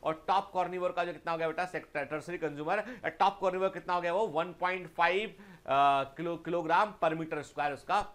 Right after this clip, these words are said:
यानी जो, अब आप बोलोगे, "सर, टाइगर का वजन इतना कम", टाइगर का वजन नहीं है, जितना जो एरिया था बेटा, उस एरिया में टाइगर का टोटल वजन को हमने उससे डिवाइड किया,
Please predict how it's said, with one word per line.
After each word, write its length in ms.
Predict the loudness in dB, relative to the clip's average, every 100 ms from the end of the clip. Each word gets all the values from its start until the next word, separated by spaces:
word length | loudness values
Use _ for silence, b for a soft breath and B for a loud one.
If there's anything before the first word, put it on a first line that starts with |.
| -6
यानी 180 | 0 2 0 -6 -4
जो, 120 | -4 0
अब 80 | 4
आप 100 | 6
बोलोगे, 200 | 6 4
"सर, 80 | 4
टाइगर 380 | 6 6 8 6
का 100 | 6
वजन 200 | 4 2
इतना 220 | 4 2
कम", 160 | 2 0 0
टाइगर 280 | 2 2 0
का 140 | 0
वजन 200 | -2 0
नहीं 140 | 0 0
है, 320 | -2 -4 -12
जितना 260 | -8 -2 0
जो 200 | 4 2
एरिया 320 | 4 4 6 4
था 140 | 4
बेटा, 240 | 2 4
उस 200 | 4 2
एरिया 220 | 0 0 0
में 100 | 0
टाइगर 320 | 0 0 0
का 60 |
टोटल 280 | -2 -2 -2
वजन 240 | 0 0 2
को 80 |
हमने 180 | 0 0
उससे 160 | -4 -2
डिवाइड 320 | 4 4 4
किया, 140 | 0